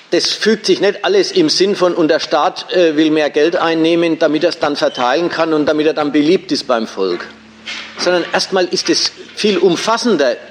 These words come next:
Es ist die materielle Grundlage der Staatsmacht. Auch sein Militär kann er sich bloß leisten. Auch in die Ukraine kann er sich bloß frech einmischen, wenn er selber über große Geldquellen verfügt.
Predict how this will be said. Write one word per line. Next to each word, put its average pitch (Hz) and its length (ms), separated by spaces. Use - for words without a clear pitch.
Es 170 160
ist - 220
die 180 60
materielle 165 500
Grundlage 170 440
der 147 120
Staatsmacht. - 720
Auch 151 140
sein 165 200
Militär 170 400
kann 202 200
er 156 80
sich 143 200
bloß 139 240
leisten. 113 460
Auch 160 220
in 190 120
die 175 140
Ukraine 170 480
kann 175 180
er 147 80
sich 151 180
bloß 151 260
frech 139 340
einmischen, 120 480
wenn 147 100
er 147 120
selber 165 380
über 170 200
große 139 400
Geldquellen 139 640
verfügt. 104 440